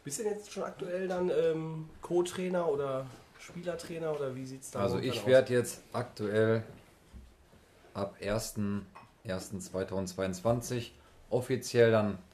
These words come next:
Speaker 2: Co-Trainer beziehungsweise Spielertrainer sein. Und, äh, ja, dann bereiten wir uns direkt mit zwei Trainings auf die Hallenstammeisterschaft vor.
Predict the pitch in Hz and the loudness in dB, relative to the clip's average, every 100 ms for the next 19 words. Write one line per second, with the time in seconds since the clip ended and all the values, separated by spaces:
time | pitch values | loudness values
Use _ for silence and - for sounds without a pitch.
0 | _ _ - 139 143 131 127 120 95 90 | _ _ -4 -2 -2 -2 0 0 0 -4
1 | 117 104 101 92 123 123 120 120 110 107 | -6 -2 -4 -4 -2 -2 0 0 2 2
2 | 104 104 - - - - - - _ _ | 2 -2 -12 -20 -20 -20 -20 -20 _ _
3 | - - _ - 117 120 120 120 117 117 | -20 -20 _ -12 0 4 6 4 2 4
4 | 117 113 113 - - - 117 95 98 - | 6 6 2 -10 -20 2 4 4 2 -12
5 | _ _ - 104 107 104 110 110 104 101 | _ _ -4 0 4 6 6 6 0 -2
6 | - 107 - - - - _ 104 101 - | -2 -4 -4 -12 -14 -20 _ -10 -8 -4
7 | 104 107 113 107 95 95 - 95 92 110 | -2 -2 -2 -4 -4 -6 -6 -4 -2 -2
8 | 117 120 120 117 113 117 113 120 123 | -2 -4 -4 -4 -6 -10 -4 -2 0